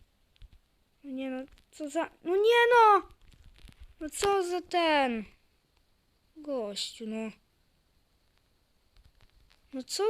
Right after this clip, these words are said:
za... Ach. Będzie ciężko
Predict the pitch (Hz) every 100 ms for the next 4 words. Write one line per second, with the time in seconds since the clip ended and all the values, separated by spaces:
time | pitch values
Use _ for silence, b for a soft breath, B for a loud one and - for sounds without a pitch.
0 | 440 403 381 - - - - - _ _
1 | _ _ 214 B B B - - 220 214
2 | - - - _ _ _ _ - - _
3 | - - - - - B B B - 226
4 | 233 - 254 240 - - 247 247